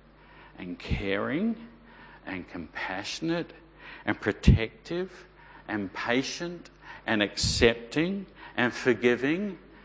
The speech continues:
and understanding fathers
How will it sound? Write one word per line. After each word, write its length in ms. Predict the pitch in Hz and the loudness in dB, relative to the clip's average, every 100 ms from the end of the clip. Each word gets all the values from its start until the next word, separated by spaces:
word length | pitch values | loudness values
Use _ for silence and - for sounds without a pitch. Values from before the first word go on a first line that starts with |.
| - - | -14 0
and 240 | 123 127 | 2 4
understanding 1080 | 127 156 175 175 180 - 127 127 135 143 151 | 6 6 6 2 -2 0 0 2 2 0 -2
fathers 760 | - 113 98 98 120 180 - | 2 2 4 2 0 -2 -8